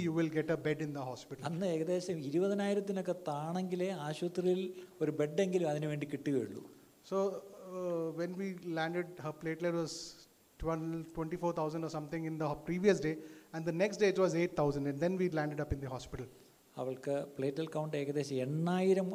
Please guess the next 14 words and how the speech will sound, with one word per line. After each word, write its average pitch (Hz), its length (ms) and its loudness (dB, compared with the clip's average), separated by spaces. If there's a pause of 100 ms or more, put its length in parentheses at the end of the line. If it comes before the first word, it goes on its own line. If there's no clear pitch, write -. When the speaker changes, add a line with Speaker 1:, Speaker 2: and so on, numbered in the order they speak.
Speaker 2:
ആയിട്ട് 147 280 -4
കുറഞ്ഞപ്പോഴാണ് 139 640 0
ആശുപത്രിയിൽ 127 380 -6
ഞങ്ങൾ 113 200 -6
ചെല്ലേണ്ടത്. 107 460 -10 (520)
Speaker 1:
And 160 140 -4 (220)
they, 160 100 2 (140)
when - 200 2
they 190 80 4 (120)
transfused 160 720 -4
and 139 80 -4 (100)
she 147 100 -6 (160)
was 127 140 -2 (720)
worsening 170 440 2